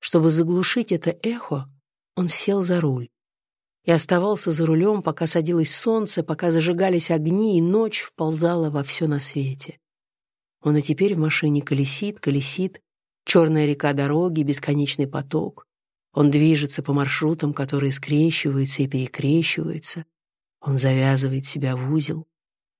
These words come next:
проезжает через центр города мимо Пауля Крюгера на каменном постаменте, оттуда на север, через гряду холмов, но поворачивает обратно, чтобы промахнуть мимо зданий Союза,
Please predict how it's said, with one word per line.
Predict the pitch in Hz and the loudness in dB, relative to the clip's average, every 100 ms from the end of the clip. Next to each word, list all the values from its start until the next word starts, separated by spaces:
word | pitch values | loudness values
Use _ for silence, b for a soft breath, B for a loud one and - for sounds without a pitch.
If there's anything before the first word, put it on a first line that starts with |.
| - | 4
проезжает | 160 160 147 160 170 156 | 6 6 4 2 2 0
через | 156 - 139 135 | -2 -2 -2 -4
центр | - 147 143 143 | 0 0 2 0
города | 143 165 170 147 | 2 4 4 2
мимо | 143 156 147 | 2 4 2
Пауля | 143 151 143 139 139 | 2 2 2 0 -2
Крюгера | 143 160 165 143 139 135 B B | 2 2 2 0 -2 -4 B B
на | 147 | -2
каменном | 135 151 147 139 139 135 | 0 2 4 4 2 2
постаменте, | 139 - 139 143 139 139 135 135 _ _ | -2 0 2 2 2 0 -4 -8 _ _
оттуда | - 156 - 180 | -4 -2 0 2
на | 156 139 | 2 2
север, | - - 180 180 160 _ _ | -2 2 4 4 0 _ _
через | - 143 135 | -4 0 0
гряду | 135 139 147 | 2 2 2
холмов, | 139 143 139 143 143 139 _ _ | 2 0 2 2 2 -2 _ _
но | 170 | 0
поворачивает | 156 156 156 151 147 143 143 | 2 2 2 2 0 0 0
обратно, | 127 147 165 170 131 127 | 0 2 2 0 -4 -6
чтобы | - 143 | -6 -6
промахнуть | 139 151 147 135 170 170 160 | -2 0 0 0 0 0 2
мимо | 156 151 139 | 0 2 0
зданий | 135 139 143 139 135 | 0 0 2 2 0
Союза, | - 131 127 143 147 123 | 0 0 2 2 2 -2